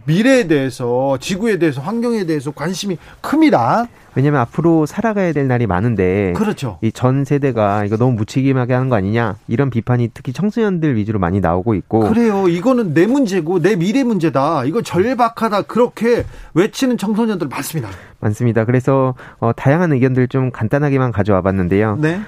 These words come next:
Speaker 2: 뭐, 예를 들어서 이런 탄소 중립이란 개념 자체가 좀 어렵다. 이 얘기를 들으면 이 얘기가 맞고 또 저 얘기 들으면 저 얘기가 맞는 것 같다. 이런 반응도 있고, 일단 다큐 같은 걸 보면 정말 심각한 것 같다.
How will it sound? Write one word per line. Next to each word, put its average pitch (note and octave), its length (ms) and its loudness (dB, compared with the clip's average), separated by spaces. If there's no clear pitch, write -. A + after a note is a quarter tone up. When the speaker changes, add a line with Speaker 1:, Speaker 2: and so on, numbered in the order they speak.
Speaker 2:
뭐, A2+ 100 2
예를 C#3+ 180 4
들어서 D3+ 200 2
이런 C3 160 4
탄소 B3 360 -2
중립이란 D#3+ 500 0
개념 A2+ 300 0
자체가 A2 280 0
좀 G2+ 180 0
어렵다. G2 420 0
이 A#2+ 140 2
얘기를 C#3+ 200 2
들으면 C3 300 2
이 A2+ 100 2
얘기가 A2+ 260 0
맞고 G2 380 -2
또 A2+ 120 -8
저 A2+ 100 4
얘기 A#2+ 120 4
들으면 C3 220 2
저 G#2+ 140 0
얘기가 A2+ 200 2
맞는 G2 260 0
것 G#2 60 2
같다. G2 320 0
이런 C3+ 200 4
반응도 A2+ 320 2
있고, G#2 440 2
일단 F3 320 0
다큐 - 280 -2
같은 D#3+ 240 0
걸 C3 100 2
보면 A2+ 240 0
정말 G#2+ 200 0
심각한 F3+ 460 0
것 C3+ 80 2
같다. G2+ 440 2